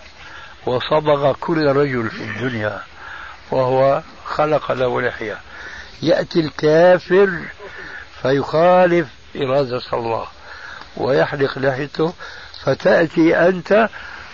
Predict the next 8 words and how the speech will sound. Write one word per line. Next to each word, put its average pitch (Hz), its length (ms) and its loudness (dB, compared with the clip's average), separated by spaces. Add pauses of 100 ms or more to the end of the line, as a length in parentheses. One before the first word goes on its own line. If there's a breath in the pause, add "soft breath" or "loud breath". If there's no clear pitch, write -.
وتتشبه 131 1000 0
به 123 500 -2 (520 loud breath)
وتوافقه، 139 1800 2 (600 loud breath)
فتخالف 165 840 2
أمر 170 360 4
الرسول 156 520 4
من 131 220 -4
جهة، 208 400 2